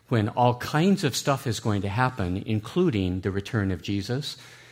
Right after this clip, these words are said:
the wrath of the Lamb that Revelation describes, where God is going to finally deal decisively with his own people, the Jews.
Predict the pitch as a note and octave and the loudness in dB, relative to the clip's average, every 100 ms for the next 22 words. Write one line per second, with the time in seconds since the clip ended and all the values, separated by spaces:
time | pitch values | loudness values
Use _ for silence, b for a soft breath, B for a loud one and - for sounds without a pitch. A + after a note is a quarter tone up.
0 | B B A2 F#2+ F#2 G2 A2+ A2 B2 G2 | B B -4 -2 0 0 0 0 -4 0
1 | G#2+ F#2+ F#2+ A2 B2+ C3 C3+ C3 G#2+ A2 | -2 0 0 2 2 -2 -4 -4 -4 0
2 | G#2 A2 G#2+ G#2 B2 A2 A2 - A#2 B2 | 0 0 -2 -2 -2 -2 -2 -2 0 0
3 | C3+ C#3 - B B B - G#2+ F#2 G#2 | -2 -6 -12 B B B -6 -4 0 2
4 | G#2+ G2+ - G#2 F#2 - - G#2+ G#2+ B2+ | 2 0 -2 -2 -2 -4 -4 2 4 4
5 | C3 C3 A2+ F2+ A#2+ A2+ A#2+ A#2 G#2+ - | 4 2 -2 0 2 2 2 0 -2 -2
6 | - A2+ A#2+ D3 B2+ C3+ C3+ A#2+ G2+ - | 0 0 0 -2 -4 -2 -2 -2 -2 0
7 | A#2+ A#2+ A#2 A#2 A#2 A#2+ A#2+ G#2 G2+ A#2 | 0 2 2 0 -2 -4 -4 -4 -4 -2
8 | A#2 B2 C3 C3+ | 0 0 -2 -6